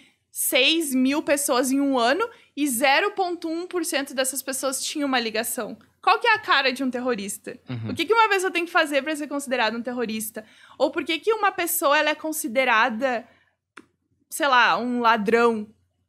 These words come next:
Speaker 1: Ou comportamento X ou Y? Aí eu fiz um outro estudo, um outro vídeo sobre relacionar, ah, a forma do teu corpo à personalidade. E aí, de novo, é preconceito, porque eles relacionavam, ah,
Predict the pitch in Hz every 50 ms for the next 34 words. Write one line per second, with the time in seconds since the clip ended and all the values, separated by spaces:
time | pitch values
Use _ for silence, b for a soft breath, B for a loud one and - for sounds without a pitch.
0 | _ - 240 247 240 247 247 233 - - - - 294 269 240 262 262 262 262 285
1 | 254 233 226 233 254 254 - 294 262 - - - 269 262 269 262 285 269 254 247
2 | 240 226 214 220 - - 226 202 180 - b b b b b b b b - 233
3 | 254 247 269 285 311 269 311 302 277 269 269 339 311 311 - - - 302 285 277
4 | - - 254 262 247 247 254 254 320 294 240 233 247 262 285 277 294 311 - -
5 | - 277 254 214 247 240 247 B B B B B B - 285 269 262 269 277 -
6 | - 320 285 277 254 233 240 269 339 403 427 - - - _ - 269 277 269 -
7 | - 262 277 - - - 302 294 311 403 523 539 523 508 440 415 381 - 392 359
8 | 339 330 - - 311 262 262 320 - - - 480 - - - 294 311 311 - 294
9 | 302 302 - 330 302 285 277 285 247 226 208 170 165 196 196 220 214 226 b b
10 | b b b b b b 262 262 233 233 240 214 254 285 349 403 349 262 214 220
11 | 220 - - - 220 214 220 - 220 220 220 254 285 330 - - 330 254 226 220
12 | 254 220 208 226 - 285 233 247 247 277 294 262 254 269 269 - 302 269 247 233
13 | 208 240 226 B B B B B B B - 262 254 - -